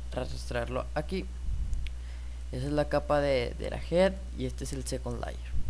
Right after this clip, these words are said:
Lo, lo que recomiendo yo es duplicar el second layer, luego darle ahí, aquí y aquí. Lo que vamos a hacer es dejar nomás el, el puro,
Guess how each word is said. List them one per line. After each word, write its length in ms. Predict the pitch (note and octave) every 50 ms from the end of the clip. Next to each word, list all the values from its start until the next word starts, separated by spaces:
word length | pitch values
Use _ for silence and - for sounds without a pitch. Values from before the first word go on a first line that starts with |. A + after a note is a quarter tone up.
| - - - - - - - - - - - - - - - - - -
Lo, 240 | C3 C#3 C#3+ C#3+ D3
lo 180 | D3 D3+ D3
que 80 | - D#3
recomiendo 420 | D3 D3+ - D3 D#3 D#3+ F3 F3+ F#3
yo 200 | F3+ F#3+ G3+ G3+
es 180 | G3+ F#3+ F3
duplicar 540 | E3+ F3+ F3 - D#3 D3+ - - C#3+ C#3+ - -
el 160 | - C#3+ C#3+
second 300 | - D3+ - - D3+ D#3
layer, 500 | D#3 E3+ F#3 F#3 E3 D#3+ E3+ F#3+ G3+ G3 - - - - - - - - - - - - - - - - - - - - - - - - - -
luego 420 | C3+ C#3+ D3 D3+ D3+ D#3+ F#3 A3+ A#3 - - - - - - - - - - - - - - -
darle 300 | - C3+ C3+ C3+ C#3 C#3
ahí, 340 | C#3 D3 D#3+ F3+ G3 G3+ - - - - - - -
aquí 460 | - B2+ C3+ - - D#3+ E3+ F3+ F#3 F#3+ - - - - - - C3+
y 80 | C3+
aquí. 200 | C#3+ - - - - - - - - - - - - - - -
Lo 180 | C3+ C#3 D3 C#3+
que 80 | -
vamos 180 | D3+ D#3 E3+ F3
a 80 | F3+ E3+
hacer 260 | D#3+ F3 F3+ F3+ - -
es 260 | - D#3+ F3 F3+ - -
dejar 320 | C#3 C#3 - C#3+ C#3 C#3+
nomás 440 | D3+ D3 D3+ D3+ D3+ - - - - - - - -
el, 240 | D#3 D#3+ D#3+ F3 - - - - - - - - - - - - - - - - - - -
el 100 | B2+ C3+
puro, 520 | - - - D3 D3+ D#3 D#3+ E3+ F3 E3+